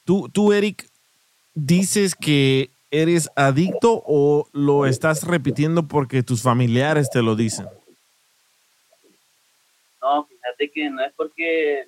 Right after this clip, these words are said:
Speaker 2: mis familiares lo dicen, no que yo siento que empezó todo esto, eh, fue por la pérdida de mi, de mi mamá, ¿me entiendes? Yo siento que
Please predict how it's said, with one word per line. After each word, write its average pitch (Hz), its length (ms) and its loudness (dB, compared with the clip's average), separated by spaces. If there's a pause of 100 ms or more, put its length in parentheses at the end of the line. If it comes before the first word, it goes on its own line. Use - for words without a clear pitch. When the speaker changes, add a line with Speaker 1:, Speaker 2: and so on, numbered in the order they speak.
Speaker 2:
mis 123 200 -10
familiares 117 520 -4
lo 117 100 -6
dicen, 120 380 -20
no 127 240 -8
que 151 360 -2 (600)
yo 143 180 2 (120)
siento 151 840 0
que 113 680 0 (100)
empezó 123 540 -6
todo 139 240 0
esto, 147 520 -2 (680)
eh, 117 200 -2
fue 123 220 0
por 143 220 0
la 135 520 4
pérdida 123 340 0
de 135 60 2
mi, 127 160 -2
de 117 200 -4
mi 120 160 0
mamá, 107 360 -6
¿me 123 100 -2
entiendes? 110 380 -4
Yo 123 160 -4
siento 135 500 -4
que 117 500 0